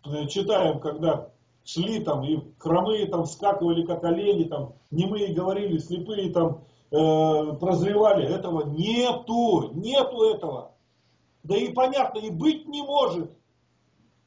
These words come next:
А если где-то есть, все фальсификация,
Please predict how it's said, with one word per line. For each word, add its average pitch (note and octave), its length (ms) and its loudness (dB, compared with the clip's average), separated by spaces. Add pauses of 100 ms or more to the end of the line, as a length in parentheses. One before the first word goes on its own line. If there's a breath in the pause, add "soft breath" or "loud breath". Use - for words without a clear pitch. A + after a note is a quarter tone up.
(140)
А G3+ 120 0
если C4 240 -6
где-то B3+ 260 -8
есть, B3+ 380 -8
все B3+ 220 -6
фальсификация, A3+ 1160 -4